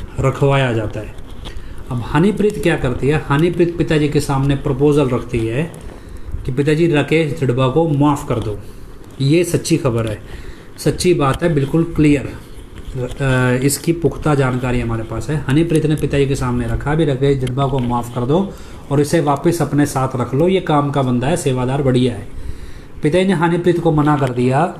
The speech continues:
कि "भैया हमें इस बंदे की ज़रूरत नहीं है,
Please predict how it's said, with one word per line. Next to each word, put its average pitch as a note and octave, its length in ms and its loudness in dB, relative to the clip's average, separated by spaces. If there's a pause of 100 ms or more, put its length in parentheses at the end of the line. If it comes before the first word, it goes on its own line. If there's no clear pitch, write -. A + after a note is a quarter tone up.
(240)
कि C#3+ 340 2
"भैया D#3+ 240 4
हमें D3+ 300 2
इस D#3+ 200 0
बंदे C#3 320 2
की D#3 140 2
ज़रूरत C3+ 380 2
नहीं C3+ 320 4
है, C#3 240 -2